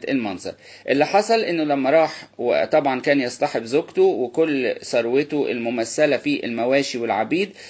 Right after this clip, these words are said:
فسألوه عن امرأته لأنه كان غريب، فقال عنها إن هي أخته. خاف إن يقول إن هي امرأتي، لعل أهل المكان يقتلوه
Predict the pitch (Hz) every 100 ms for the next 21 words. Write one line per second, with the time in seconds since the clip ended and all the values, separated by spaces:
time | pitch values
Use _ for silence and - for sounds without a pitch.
0 | - - 151 165 120 185 214 175 160 147
1 | 143 147 - 110 123 120 117 151 147 156
2 | 151 147 170 110 - - - 123 180 147
3 | 160 160 139 135 156 156 - 113 - -
4 | - - - - - 185 220 196 180 160
5 | 196 190 165 135 143 165 175 143 - 139
6 | 139 156 156 160 165 156 - - - _
7 | _ 131 127 175 165 - 175 147 139 127
8 | 127 160 151 127 - - 139 170 156